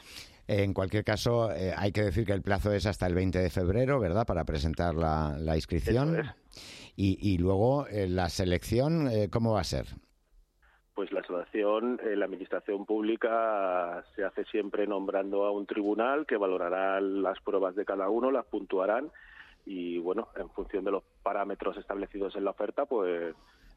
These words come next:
Speaker 2: se elegirá la persona que, que mejor resultado tenga.
Speaker 1: Eh, también, además de las pruebas, está previsto un concurso de méritos, o sea que se valorará un poco la trayectoria de, de cada persona.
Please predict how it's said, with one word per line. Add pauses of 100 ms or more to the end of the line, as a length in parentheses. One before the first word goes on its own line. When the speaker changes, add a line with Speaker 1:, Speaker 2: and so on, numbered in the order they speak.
Speaker 2:
se
elegirá
la
persona
que,
que
mejor
resultado
tenga. (480)
Speaker 1:
Eh,
también,
además
de
las
pruebas,
está
previsto
un
concurso
de
méritos,
o
sea
que
se
valorará
un
poco
la
trayectoria
de,
de
cada
persona.